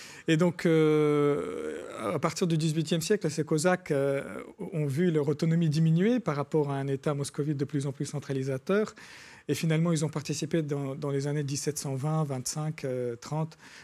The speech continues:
dans des grandes insurrections contre Pierre le Grand, les insurrections qui ont fini dans des bains de sang.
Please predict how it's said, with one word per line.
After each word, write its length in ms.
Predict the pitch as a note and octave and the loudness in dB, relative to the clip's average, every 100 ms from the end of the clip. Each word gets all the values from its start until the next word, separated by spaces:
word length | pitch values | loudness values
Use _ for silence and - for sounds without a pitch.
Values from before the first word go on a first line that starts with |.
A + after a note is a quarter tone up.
| - | -6
dans 120 | D3 | -2
des 100 | C#3+ | 0
grandes 240 | C#3+ D#3+ D3+ | 2 0 0
insurrections 600 | C#3 E3+ D3+ - F3 D3 | -2 0 0 0 -2 -2
contre 240 | C#3+ - | -4 -6
Pierre 200 | C3+ D3 | -2 0
le 120 | C#3 | 2
Grand, 260 | C#3 D#3 G3 - - _ _ | 2 0 -2 -6 -20 _ _
les 220 | C3+ C3 | -4 -2
insurrections 500 | C#3+ - C#3 - D#3+ | -2 -2 -2 -2 -4
qui 160 | C#3+ C#3+ | -4 -4
ont 80 | C3 | -6
fini 300 | - D3 C#3+ | -4 -4 -2
dans 160 | C3 | -4
des 240 | C3 C3 B2+ | -2 -2 0
bains 180 | C#3+ | -2
de 140 | C3+ C3+ | -2 -2
sang. 320 | - E3 F#3 | 0 0 -2